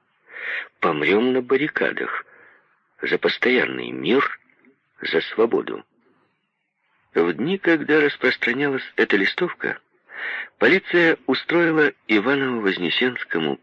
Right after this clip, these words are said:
пролетариату зверское избиение. Десятки убитых и раненых. Таков был итог расправы,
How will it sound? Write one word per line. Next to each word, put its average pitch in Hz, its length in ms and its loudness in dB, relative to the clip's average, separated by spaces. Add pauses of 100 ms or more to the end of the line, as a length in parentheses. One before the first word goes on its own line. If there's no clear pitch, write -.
пролетариату 135 680 0
зверское - 800 0
избиение. 64 920 -6 (920)
Десятки 180 440 2
убитых 160 640 0
и 143 100 4
раненых. 65 520 -2 (420)
Таков 151 340 0
был 139 280 0
итог 120 340 -2
расправы, 143 520 0